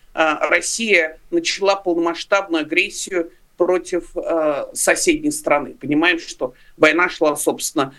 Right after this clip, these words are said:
с две тысячи четырнадцатого года. Так что вот, нет, это всё очень серьёзно. Соотношение сил в Европе изменилось. А, э,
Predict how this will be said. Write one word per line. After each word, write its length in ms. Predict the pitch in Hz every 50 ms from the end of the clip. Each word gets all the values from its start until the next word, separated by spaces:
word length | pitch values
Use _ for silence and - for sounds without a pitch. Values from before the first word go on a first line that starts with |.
| - _
с 60 | -
две 120 | 139 151 156
тысячи 280 | 156 - 160 151 -
четырнадцатого 500 | - - - - 127 127 127 - - 151
года. 200 | 151 143 127 - - - - - - - -
Так 200 | - - 311 -
что 220 | - - - 392 370
вот, 320 | 311 277 311 403 - -
нет, 300 | 233 226 247 277 269 269
это 180 | 302 311 359 330
всё 260 | 330 - - 339 330
очень 280 | 330 320 - 359 349
серьёзно. 800 | - - 359 339 277 220 220 233 254 277 262 233 202 170 151 - - _
Соотношение 680 | - - 240 240 240 262 269 262 - 330 330 330 339 311
сил 260 | - - 330 330 320
в 40 | 294
Европе 580 | 302 339 277 233 208 220 226 220 - - 190
изменилось. 880 | 156 - - 143 139 139 139 131 113 - - _ - - - - - - - - - - - -
А, 520 | - 190 190 190 196 196 190 185 175 170
э, 720 | 165 156 143 143 160 165 165 165 147 139 139 151 147 135